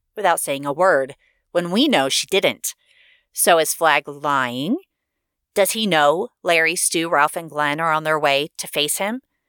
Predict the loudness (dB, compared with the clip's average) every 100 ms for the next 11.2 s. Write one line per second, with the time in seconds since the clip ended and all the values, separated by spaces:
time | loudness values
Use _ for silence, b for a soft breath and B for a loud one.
0 | _ _ _ _ 2 4 4 2 0 0
1 | 0 -4 -6 0 0 0 -4 -8 -6 0
2 | 4 4 2 -8 -8 -12 -14 -20 _ _
3 | _ _ _ _ -4 -2 0 0 4 4
4 | 4 2 0 2 2 0 -6 _ -10 -6
5 | -2 -2 -2 -4 -4 -4 -6 -14 -2 0
6 | 0 -4 -12 -14 _ _ _ _ _ -10
7 | 0 6 6 6 2 -2 2 2 2 0
8 | 2 2 2 4 4 4 -2 -4 -2 -2
9 | -4 0 0 0 -4 -4 -2 -2 -2 -4
10 | -8 -10 -4 -2 -2 -4 -4 -2 -2 0
11 | -4 -6